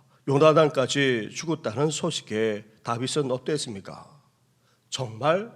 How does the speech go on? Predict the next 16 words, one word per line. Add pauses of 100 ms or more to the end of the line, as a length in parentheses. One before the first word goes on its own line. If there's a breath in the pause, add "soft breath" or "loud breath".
(140)
슬퍼했습니다. (720 loud breath)
자기
옷을
찢으면서
슬퍼했습니다. (800 loud breath)
자기
마음이
그렇게
찢어질
정도로
슬프다는
표현입니다. (800 loud breath)
그리고
그
소식
앞에